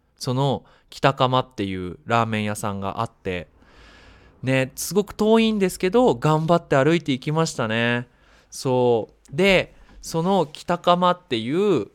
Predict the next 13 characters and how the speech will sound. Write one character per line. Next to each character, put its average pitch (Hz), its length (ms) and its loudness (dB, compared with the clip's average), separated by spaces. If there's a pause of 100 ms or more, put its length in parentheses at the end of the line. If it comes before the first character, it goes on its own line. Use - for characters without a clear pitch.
(180)
そ - 160 -12
の 92 440 -10
ラ 123 180 2
ー - 20 -4
メ 117 180 -2
ン 113 60 -4
屋 113 120 -2
さ 110 220 -4
ん 113 280 -12 (100)
に 170 380 -2 (560)
行 147 160 -6
っ - 20 -18
て、 - 440 -6